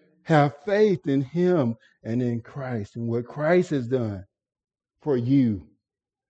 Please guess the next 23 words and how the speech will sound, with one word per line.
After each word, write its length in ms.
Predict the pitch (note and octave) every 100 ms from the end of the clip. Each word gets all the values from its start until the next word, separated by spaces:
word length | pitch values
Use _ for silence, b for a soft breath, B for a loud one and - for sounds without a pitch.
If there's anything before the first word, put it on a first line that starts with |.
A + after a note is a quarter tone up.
| _ _ -
First 240 | D3 C3+
Corinthians 500 | C#3 C3+ C3+ C3+ B2
one 280 | B2 C3+ B2+
thirty 240 | D3 C3+
says, 260 | B2+ D3 B2
"Because 520 | B2 C3 D#3+ D#3+ C#3
of 140 | C#3+ B2
him, 420 | D#3+ E3+ C#3 G#2 _ _ _ _ _ _ _ _ _ _ _ _ _ _ _ _
because 340 | A#2+ A#2+ D3 C3+
of 140 | B2
God, 460 | C3+ D3+ D3+ B2 A2+
you 180 | B2 D3
are 140 | A2
in 280 | B2 C3 A#2 G#2
Christ 380 | - C#3+ C#3 -
Jesus, 480 | G#3+ E3+ B2+ - _ _ _ _ _ _ _ _ _ _ _ _ _ _ _ _ _ _ _ _ _ _ _ _ _ _ _ _ _ _ _ _ _ B B B _ _ _ _ _
who 180 | - C3
became 540 | B2 C#3 F#3 F3+ E3 D3
to 280 | E3 C3+ C3+
us 220 | B2 -
wisdom 500 | C3 C#3+ D#3 A#2+ A#2
from 160 | B2 G#2+
God." 320 | A#2+ A2+